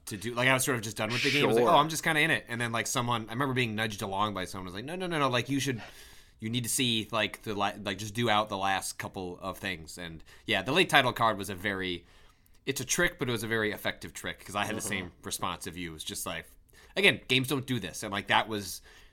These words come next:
Speaker 1: that's the shadow that that game hangs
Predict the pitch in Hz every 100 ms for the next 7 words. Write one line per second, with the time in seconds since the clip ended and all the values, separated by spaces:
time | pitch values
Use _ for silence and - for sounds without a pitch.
0 | _ - 120 120 - 117 131 113 107 104
1 | 90 98 113 101 107 98 - 110 101 95
2 | 92 -